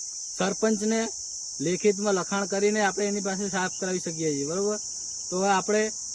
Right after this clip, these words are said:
આપણે જાતે તો નથી કરવું, એટલા માટે આપણે સરપંચને લેખિતમાં અરજી કરશું અને એના પછી આપણે આ નેળિયું સાફ કરાવશું. આપણે આ કાગળમાં અરજી લખીશું અને પછી આપણે સરપંચને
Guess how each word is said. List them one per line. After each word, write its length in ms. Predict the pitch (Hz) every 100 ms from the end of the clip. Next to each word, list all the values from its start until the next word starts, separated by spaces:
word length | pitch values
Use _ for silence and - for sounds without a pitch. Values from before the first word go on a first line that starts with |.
| 151
આપણે 180 | 165 196
જાતે 200 | 175 180 208
તો 60 | 220
નથી 300 | 214 208 226
કરવું, 260 | 208 208 202 - - - 170
એટલા 200 | 185 196
માટે 160 | 196
આપણે 180 | 202 202 190
સરપંચને 480 | 185 190 202 202 214 208 - - - 143
લેખિતમાં 460 | 175 208 202 202
અરજી 240 | 185 190 208
કરશું 380 | 214 202 220 220 - - - -
અને 120 | 170 190
એના 180 | 190 196
પછી 280 | 202 220 220 214 - - -
આપણે 180 | 165 190 202
આ 80 | 196
નેળિયું 340 | 190 185 202 190
સાફ 140 | 180 185
કરાવશું. 380 | 165 143 123 - - - - _ -
આપણે 180 | - -
આ 180 | 156 160 147
કાગળમાં 480 | 151 151 160 175 170 - 143
અરજી 220 | 147 160
લખીશું 400 | 151 165 170 185 185 - - - 139
અને 120 | 156
પછી 200 | 151 151 160
આપણે 180 | 165 165
સરપંચને 440 | 143 143 151 165